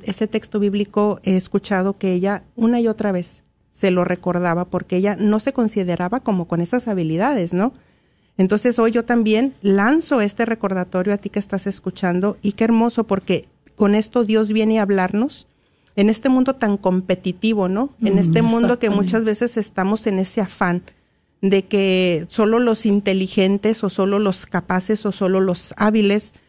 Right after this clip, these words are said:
Speaker 1: son los que logran grandes cosas, pero en el Señor, hermano, hermana que tú estás escuchando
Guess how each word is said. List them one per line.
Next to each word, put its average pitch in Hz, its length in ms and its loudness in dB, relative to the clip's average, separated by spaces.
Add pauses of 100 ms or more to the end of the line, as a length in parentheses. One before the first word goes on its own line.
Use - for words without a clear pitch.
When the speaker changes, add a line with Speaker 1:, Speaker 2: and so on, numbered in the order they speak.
(140)
Speaker 1:
son 226 240 2
los 269 100 0
que 226 140 0
logran 208 340 0
grandes 202 380 0
cosas, 185 360 -4
pero 180 440 -2
en 196 180 2
el 190 160 0
Señor, 196 640 0 (160)
hermano, 190 420 0
hermana 202 320 0
que 202 140 -6
tú - 100 -6
estás 190 300 -6
escuchando 190 600 -4